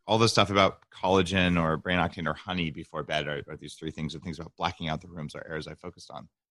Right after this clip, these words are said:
But in Game Changers, I wrote about new sleep hacks that had, I haven't published before and that haven't been copied everywhere on the internet. And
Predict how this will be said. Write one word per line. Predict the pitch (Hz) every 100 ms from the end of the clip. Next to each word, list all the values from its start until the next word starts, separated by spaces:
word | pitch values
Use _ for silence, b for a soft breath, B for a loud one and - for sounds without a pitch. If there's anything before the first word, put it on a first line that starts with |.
| _ -
But | 117
in | 117
Game | 131 185
Changers, | - 120 104 92
I |
wrote | 95 101
about | 95 90
new | 92 95 117 131
sleep | - 95 95
hacks | 78 - -
that | 82 76 _
had, | - 95 95 -
I |
haven't | 98 104 101
published | - 107 107 -
before | 82 - 78
and | 78
that | 82
haven't | 92 87
been | 87 82
copied | 92 85 82 -
everywhere | 82 78
on | 78
the | 71
internet. | 82 76 - - _ _ _ _ _ -
And | 98 95 90